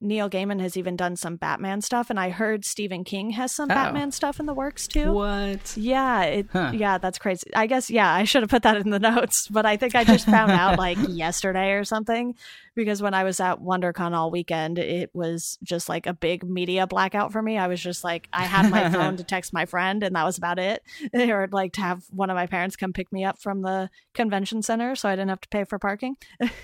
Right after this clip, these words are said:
Speaker 2: That's awesome. Very cool. Yeah, that's super exciting. There should be some good stuff this year.
Speaker 1: Yeah, and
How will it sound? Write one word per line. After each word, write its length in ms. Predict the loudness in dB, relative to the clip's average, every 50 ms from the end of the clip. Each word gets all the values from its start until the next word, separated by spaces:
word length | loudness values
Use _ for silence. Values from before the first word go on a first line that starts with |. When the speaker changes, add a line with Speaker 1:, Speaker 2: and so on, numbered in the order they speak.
| -20 -20 _ _ _ _ _ _ _ _ -8
Speaker 2:
That's 240 | -8 -8 -8 -8 -10
awesome. 360 | -12 -12 -10 -10 -10 -10 -10 -12 -14 _ -6
Very 220 | -4 -4 -4 -4 -6
cool. 260 | -8 -10 -12 -12 -14 _
Yeah, 280 | -4 -2 0 0 0 -2
that's 220 | -4 -6 -12 -12
super 240 | -12 -12 -12 -10 -10 -10
exciting. 320 | -8 -6 -8 -6 -6 -8
There 60 | -8
should 160 | -8 -8 -8
be 60 | -8 -8
some 160 | -8 -8 -8
good 140 | -8 -8 -10
stuff 260 | -10 -12 -12 -12 -14
this 160 | -18 -16 -16
year. 220 | -14 -14 -14 -16 -16 _ _ _ _ _ _ _ _ -8
Speaker 1:
Yeah, 440 | -2 0 0 0 0 -2 -2 -4 -4
and 320 | -2 -2 -2 -2 -2 -4